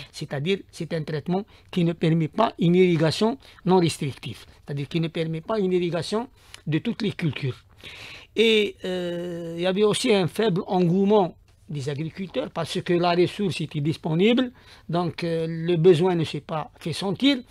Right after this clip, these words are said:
Mais avec le nouveau contexte climatique que vit la planète, et, et le besoin se fit de plus, de plus en plus sentir, et donc le recours à, à, à cette pratique de réutilisation, euh, devient une nécessité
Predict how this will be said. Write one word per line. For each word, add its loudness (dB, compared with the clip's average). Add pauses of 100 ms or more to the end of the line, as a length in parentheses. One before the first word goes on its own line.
(380)
Mais 8
avec 6
le -4
nouveau -2
contexte -10
climatique -4 (420)
que 0
vit 4
la 0
planète, 0 (380)
et, -4
et -8
le -4
besoin 8 (200)
se -6
fit -6
de -4
plus, -12 (320)
de -4
plus 0
en -2
plus -6
sentir, 2 (320)
et 2
donc 0 (220)
le 2
recours 2 (420)
à, -6
à, -4
à -2
cette -6
pratique -4
de -2
réutilisation, -2 (300)
euh, -2
devient 0
une 4
nécessité -4